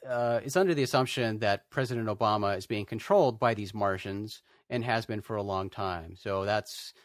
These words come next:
when he gets down to his message that he, uh, tried to deliver to President Obama, basically telling Obama to be strong and stand up to these, these bully Martians.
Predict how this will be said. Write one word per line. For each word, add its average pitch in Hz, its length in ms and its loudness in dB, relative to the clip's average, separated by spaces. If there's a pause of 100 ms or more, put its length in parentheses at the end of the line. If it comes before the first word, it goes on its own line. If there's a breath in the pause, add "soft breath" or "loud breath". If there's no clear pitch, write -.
(460 soft breath)
when 107 100 -6
he 101 160 -6
gets 104 240 -6
down 104 240 0
to 104 160 -6
his 98 320 -6
message 107 560 -2
that 101 160 -2
he, 98 300 -6
uh, 92 220 -4 (140)
tried 147 260 4
to 120 60 -8
deliver 120 460 0
to 110 140 -14
President 104 420 -4
Obama, 87 560 -2 (720)
basically 127 360 0
telling 110 340 0
Obama 98 380 -2
to 101 60 -6
be 117 200 -2
strong 101 480 0
and 95 80 -6
stand 127 420 -2
up 104 200 -2
to 117 100 -8
these, 95 480 -10
these 107 160 -6
bully 107 360 -2
Martians. 98 640 -6